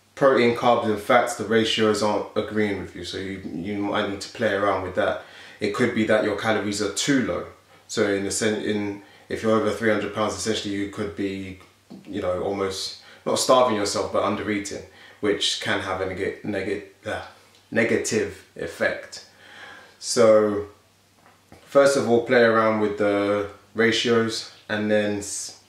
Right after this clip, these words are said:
maybe increase the food. Maybe you need more food to be able to work out harder and lift more weights and then burn more calories that way, as opposed to restricting the calories so much. Okay, I hope that helps.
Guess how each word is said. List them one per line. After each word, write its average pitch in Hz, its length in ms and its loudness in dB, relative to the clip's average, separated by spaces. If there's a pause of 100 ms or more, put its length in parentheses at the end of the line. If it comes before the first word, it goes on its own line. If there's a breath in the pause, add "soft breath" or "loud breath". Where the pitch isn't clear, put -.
maybe 156 380 4
increase 147 380 4
the 139 80 -4
food. 131 340 2
Maybe 127 220 2
you 127 100 2
need 123 200 2
more 123 220 6
food 110 340 -2
to - 80 -6
be 110 120 0
able 107 160 4
to 117 80 -4
work 107 400 2
out 101 240 2 (240 loud breath)
harder 110 380 4
and 104 240 2
lift 113 240 2
more 104 200 -2
weights 107 460 2
and 98 160 -4
then 95 160 -6
burn 107 240 4
more 104 160 -2
calories 95 440 -6
that 101 220 2
way, 98 160 -2
as 92 120 -2
opposed 98 400 -6
to 95 80 -10
restricting 92 500 -8
the 92 60 -10
calories 87 440 -8
so - 200 -10
much. - 460 -14 (1500 soft breath)
Okay, - 500 -4
I - 80 -8
hope 113 240 -2
that - 280 2
helps. - 920 -4